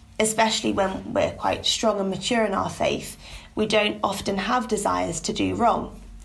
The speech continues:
But here the writer is also challenging us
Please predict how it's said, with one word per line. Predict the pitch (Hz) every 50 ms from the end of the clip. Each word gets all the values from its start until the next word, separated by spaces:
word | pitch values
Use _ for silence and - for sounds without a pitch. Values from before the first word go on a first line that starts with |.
| - - - - - - - - - - - - - -
But | 262 240 - - - -
here | 233 247 285 285 277 262
the | 262 240
writer | 240 240 240 233 226 233 - 220
is | - - 226 220
also | 247 254 262 247 - 226
challenging | 220 220 220 214 202 196 196 190 190 196 202
us | 202 196 175 - - -